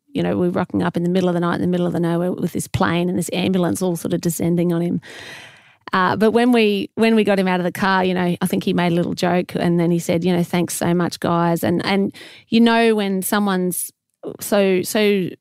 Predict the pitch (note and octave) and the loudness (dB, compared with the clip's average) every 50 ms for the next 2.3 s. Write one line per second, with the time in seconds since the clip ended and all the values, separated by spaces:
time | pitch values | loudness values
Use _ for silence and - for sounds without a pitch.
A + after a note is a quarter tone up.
0 | _ _ _ _ - - G3 A3 A#3 G3+ G3+ F#3+ - - - F#3+ - - - - | _ _ _ _ -2 0 2 2 2 2 -2 -4 -4 -4 -4 -4 -4 -4 -4 0
1 | G#3 G#3 A3 A3 - - - - - _ _ _ _ _ _ - - - - A3+ | 0 2 2 0 -2 -8 -14 -16 -18 _ _ _ _ _ _ -12 -8 -2 0 0
2 | G#3 G3+ F#3+ F#3 F3+ F3 | 2 2 0 0 0 -2